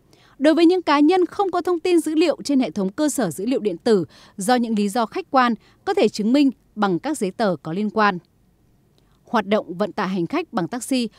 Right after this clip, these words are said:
cũng tuân thủ quy định phòng chống dịch. Các xe được lắp đặt vách ngăn nhựa trong suốt, hạn chế tối đa việc tiếp xúc giữa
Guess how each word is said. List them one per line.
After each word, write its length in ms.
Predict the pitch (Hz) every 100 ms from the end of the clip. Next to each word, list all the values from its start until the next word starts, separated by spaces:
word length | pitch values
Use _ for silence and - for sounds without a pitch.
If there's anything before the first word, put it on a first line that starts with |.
| _ -
cũng 200 | 311 320
tuân 240 | - 403
thủ 180 | 349 247
quy 180 | - 302
định 180 | 254 185
phòng 160 | 196
chống 160 | 160 175
dịch. 220 | 233 226 _ _ _ _ -
Các 140 | 311 -
xe 220 | 277 247
được 160 | 190
lắp 160 | 262 -
đặt 120 | 202 -
vách 160 | 320 262
ngăn 240 | 240 226
nhựa 180 | 247 165
trong 180 | 226 202
suốt, 260 | 339 440 _ _ _
hạn 220 | - 269
chế 140 | 269 262
tối 320 | - 254 277
đa 240 | 339 339 269
việc 160 | 202
tiếp 120 | 349
xúc 260 | 320 453 -
giữa 120 | 262